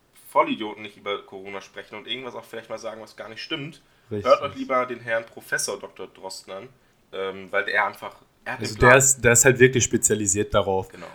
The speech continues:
Speaker 2: auf, äh, neue Infektionen und neue Viren und der, der kennt sich da aus und wie gesagt, das ist, das ist halt so, so ein kleines Sicherheitsding.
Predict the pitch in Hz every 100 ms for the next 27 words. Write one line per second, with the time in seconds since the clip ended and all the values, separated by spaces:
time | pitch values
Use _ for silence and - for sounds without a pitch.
0 | - 101 101 - 98 95 98 101 101 107
1 | 101 95 95 101 - 92 - - 101 101
2 | 95 95 92 - 101 98 101 95 95 107
3 | 117 107 101 95 98 98 95 - _ -
4 | - - 110 107 - 101 107 120 110 104
5 | 107 98 104 107 - - _ - - 113
6 | 95 - 98 - - 107 104 110 104 98
7 | 101 101 - 101 98 - 113 - 98 92
8 | 90 - - 92